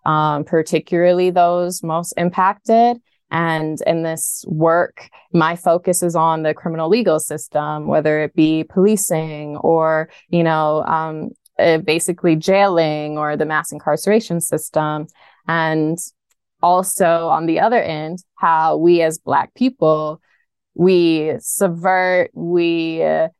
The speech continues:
um, you know, organize to liberate ourselves. We self-emancipate ourselves from these systems as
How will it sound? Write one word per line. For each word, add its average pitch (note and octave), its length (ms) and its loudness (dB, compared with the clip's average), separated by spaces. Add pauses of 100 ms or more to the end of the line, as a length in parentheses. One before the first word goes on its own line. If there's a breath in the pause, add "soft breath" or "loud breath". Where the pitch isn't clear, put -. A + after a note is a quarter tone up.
(120)
um, D#3 720 -2
you F#3 160 2
know, D#3 140 2
organize F3+ 920 0
to F#3 120 -4
liberate E3 500 0
ourselves. F3 880 0
We E3+ 120 -6
self-emancipate E3 1080 -2
ourselves D#3 500 -2
from D#3 260 -8
these D3+ 200 -4
systems D#3 420 -2
as - 220 -2